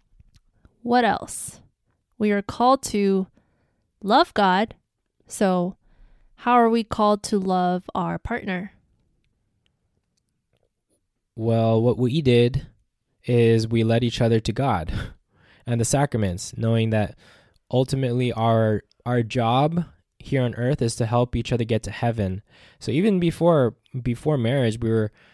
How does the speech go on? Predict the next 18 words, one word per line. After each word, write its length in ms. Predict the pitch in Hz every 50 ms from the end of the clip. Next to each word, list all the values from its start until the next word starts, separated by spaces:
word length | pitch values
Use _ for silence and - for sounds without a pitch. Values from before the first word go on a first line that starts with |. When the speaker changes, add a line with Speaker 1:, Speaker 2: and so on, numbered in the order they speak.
| _ _ _ _ _ _ -
Speaker 2:
we 140 | 113 117
were 120 | 120 117 117
making 320 | 117 123 139 - 151 143 131
sure 240 | - - 143 135
we 180 | 131 123 120 113
led 200 | 104 110 113 120
each 160 | 117 120 -
other 180 | 127 117 117 113
to 140 | - - 113
the 100 | 101 101
sacraments, 640 | - 117 127 - - 143 143 143 139 135 - -
to 100 | - 120
Jesus, 800 | 107 107 110 120 131 127 120 - 143 143 147 139 - - - - _ _ _ _ _ _ _ _ _ _ _ _ _ _
um, 260 | - 107 107 104 98
especially 460 | 101 - - - 135 147 - 156 143
during 180 | 139 135 135 135
the 80 | 135 -
times 640 | - - 127 127 131 139 135 135 135 - - -